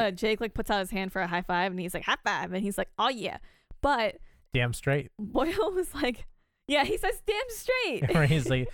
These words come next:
Speaker 2: he's like, "Wait, why did I high five that?"
Speaker 1: Yeah, he regrets the high five. He's like,
Speaker 2: <laughs> "Why did I do
Speaker 1: "Why,
Speaker 2: that?"
Speaker 1: why did I do that?" But he, then Jake is like, "Because you can't resist a high five."
Speaker 2: And he's like, "Damn straight."
Speaker 1: Yeah, straight. And they high five again.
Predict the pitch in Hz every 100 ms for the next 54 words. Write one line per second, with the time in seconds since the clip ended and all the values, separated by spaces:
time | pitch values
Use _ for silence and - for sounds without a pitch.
0 | - - 156 135 139 147 - 143 170 196
1 | 170 165 175 156 170 139 95 71 - _
2 | _ - 277 311 294 240 254 - 226 208
3 | 214 240 226 180 185 208 214 - - _
4 | _ 156 185 214 247 - 107 - - 226
5 | 240 226 202 185 202 226 214 - 226 208
6 | 185 - 180 208 196 196 190 - 190 202
7 | 185 - - 180 180 180 - 196 196 143
8 | 107 - - _ - 135 135 117 117 113
9 | 107 - - 131 123 - 147 160 - 226
10 | 226 226 214 233 233 - 415 466 508 554
11 | 359 214 202